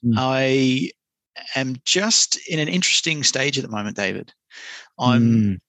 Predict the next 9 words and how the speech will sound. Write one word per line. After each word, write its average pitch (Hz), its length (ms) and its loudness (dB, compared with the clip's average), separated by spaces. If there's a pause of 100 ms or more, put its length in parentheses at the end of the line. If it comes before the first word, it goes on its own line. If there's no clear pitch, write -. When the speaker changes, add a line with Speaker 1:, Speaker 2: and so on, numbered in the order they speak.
(260)
Speaker 2:
I'm, 147 280 -4
I'm 165 160 -4
at 214 80 2
a 214 40 0
point 190 300 -2
where 143 460 2 (520)
last 151 480 0
year 131 480 2
I 120 320 2